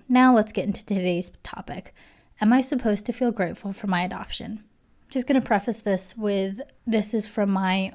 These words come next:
own experience. There's definitely not a right or wrong way to feel about your adoption.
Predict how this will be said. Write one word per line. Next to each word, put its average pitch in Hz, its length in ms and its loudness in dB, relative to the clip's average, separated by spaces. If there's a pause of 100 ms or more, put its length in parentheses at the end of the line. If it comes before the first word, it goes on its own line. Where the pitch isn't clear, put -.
own 208 220 0
experience. 202 880 -4 (560)
There's 190 280 0
definitely 214 500 0
not 190 220 -2
a 190 40 -4
right 196 220 -2
or 202 100 -4
wrong 196 280 0
way 190 140 2
to 196 140 -10
feel 233 360 0
about 226 200 -2
your 226 120 -4
adoption. 214 680 -2